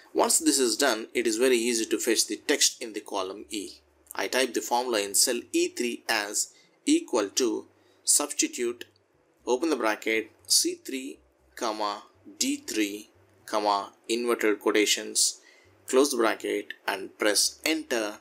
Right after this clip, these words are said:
to see the result, which is nothing but the text part. Now drag the formula in cells C three and D three till the bottom of the table to see the results as per your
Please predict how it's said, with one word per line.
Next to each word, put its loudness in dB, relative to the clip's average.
to -4
see 0
the -4
result, -4
which -8
is -2
nothing -6
but -6
the -4
text -4
part. -4
Now 0
drag 0
the 0
formula 2
in -4
cells 2
C 0
three -6
and -8
D -4
three -6
till -2
the -6
bottom -2
of -6
the -6
table -4
to -8
see 0
the -2
results -2
as -4
per -6
your -4